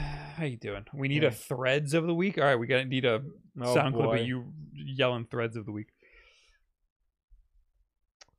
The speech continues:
Speaker 2: All right. I guess until then, we'll s-, uh,
Speaker 1: Oh, yeah.
Speaker 2: we'll talk to you guys, starting with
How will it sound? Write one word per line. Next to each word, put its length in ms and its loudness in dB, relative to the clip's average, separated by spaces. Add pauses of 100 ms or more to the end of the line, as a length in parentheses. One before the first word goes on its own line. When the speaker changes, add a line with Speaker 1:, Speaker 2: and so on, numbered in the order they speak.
(800)
Speaker 2:
All 80 2
right. 300 0 (160)
I 100 2
guess 400 4 (100)
until 360 4
then, 320 6
we'll 120 2
s-, 280 -10 (100)
uh, 400 6 (320)
Speaker 1:
Oh, 180 4
yeah. 340 4 (240)
Speaker 2:
we'll 440 2 (100)
talk 240 4
to 100 -2
you 60 0
guys, 400 4 (500)
starting 400 4
with 240 -2